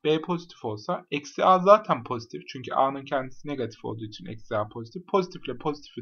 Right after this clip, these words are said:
toplarsak, yan yana koyarsak sıfırdan büyük olur. Sıfırdan küçük olduğuna göre B negatifmiş. Onu da yakaladık. Bu gitti, bu gitti. Aymış cevap. Yine bakalım. B negatifmiş.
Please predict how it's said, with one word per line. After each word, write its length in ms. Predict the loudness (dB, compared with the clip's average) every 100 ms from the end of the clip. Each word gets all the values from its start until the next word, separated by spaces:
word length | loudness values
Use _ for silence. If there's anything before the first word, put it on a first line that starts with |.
| -6
toplarsak, 560 | -6 -2 -2 -2 -8 -16 _ _ _ _ _ _ 2
yan 140 | 2
yana 220 | 4 -2
koyarsak 560 | -4 -4 -4 -4 -6 -10
sıfırdan 560 | -14 -8 -2 0 0 0
büyük 240 | -6 -6
olur. 180 | -8 -8
Sıfırdan 440 | -8 -6 -2 -2
küçük 260 | -4 -8 -2
olduğuna 360 | -2 -2 -6
göre 300 | -6 -4 -4
B 200 | -2 -4
negatifmiş. 680 | -2 -4 -6 -10 -16 -14 -10
Onu 200 | -6 -4
da 80 | -4
yakaladık. 600 | -6 -8 -8 -8 -8 -12 -18 -20 _ _ -18 -16 -14 -16 -20 _ -20 -20 -20 -14
Bu 100 | -10
gitti, 420 | -10 -12 -10 -10 -10 -12
bu 80 | -12
gitti. 420 | -14 -14 -12 -10 -10 -14 -10 -4
Aymış 380 | -4 -6 -12 -12
cevap. 340 | -8 -8 -8 -14 -18 -20 _ _
Yine 200 | -8 -4
bakalım. 420 | -2 -2 -4 -6 -12 _ _
B 200 | 2 2
negatifmiş. 840 | 2 0 -2 -4 -14 -10 -8 -10